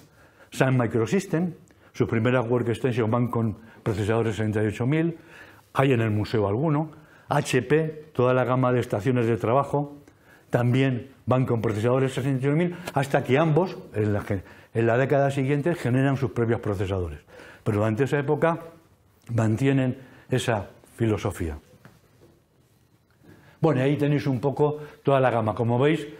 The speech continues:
en el año noventa y cuatro, des-, de-, es, es el último diseño del sesenta y ocho mil, el sesenta y ocho mil sesenta, y ya a partir de ahí no hubo más sucesores en esa familia. Eso obligó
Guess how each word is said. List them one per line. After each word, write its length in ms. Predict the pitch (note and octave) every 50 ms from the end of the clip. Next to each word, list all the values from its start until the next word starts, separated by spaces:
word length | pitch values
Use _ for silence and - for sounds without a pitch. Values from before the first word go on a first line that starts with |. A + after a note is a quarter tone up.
| - - - - -
en 180 | B2 A#2+ A#2+
el 120 | A#2+ B2 C#3
año 180 | D3 C#3+ D3+
noventa 300 | C#3+ C#3+ C#3 C#3 C3+ C3+
y 60 | C#3 C3
cuatro, 560 | C#3+ D#3+ D#3+ D#3+ E3 E3 F3+ F#3+ - - - - - _ _ _ _ _ _ _ _ _ _ _ _ _ - -
des-, 340 | A2 A#2+ G#2+ - - - -
de-, 240 | - G#2+ A2 G#2+ -
es, 280 | - A#2+ C#3 C#3 - -
es 260 | - - D3 C#3+ -
el 140 | D#3+ C#3+ D#3
último 420 | F#3 F#3+ E3+ D#3 D#3 C#3+ C3 A#2+
diseño 420 | A2+ A2+ A2 - D3+ C#3+ C#3+ C3+ A#2+
del 120 | A#2 A2
sesenta 280 | - A2+ G#2+ G#2+ A2 A2
y 40 | G#2
ocho 160 | - A#2+ B2
mil, 240 | E3 F#3+ G3+ F#3+ - - - - - - - -
el 80 | G2+
sesenta 220 | - - A2+ A2+ A2+
y 60 | G#2
ocho 140 | A2 A2+ A#2+
mil 180 | C#3 C#3 B2+
sesenta, 540 | C#3 C3 A2 - - D3+ D#3 D3 - D#3+ F3 - - - - - - - - - - - -
y 140 | A#2 A#2 A#2
ya 120 | B2 C3
a 60 | C3 B2+
partir 360 | C#3+ C3 A#2+ C3 C3 B2+ B2+
de 80 | C3
ahí 120 | C#3 D3 C#3+
no 200 | B2+ B2+ B2+ A#2+
hubo 80 | A2+
más 180 | A2+ A#2 A#2 -
sucesores 600 | - A2+ F2 G#2+ G2+ - A#2+ A2 A2+ A#2 - - - - - - _ -
en 100 | A2 A2+
esa 180 | G2+ G2 G2+
familia. 400 | F#2 F#2+ F2+ F2+ E2 D#2 D2 - - - - - - - - - - - -
Eso 260 | - D#3 C#3+ E3+ E3
obligó 420 | D#3+ E3 E3 D#3+ C#3 D3+ E3+ F#3+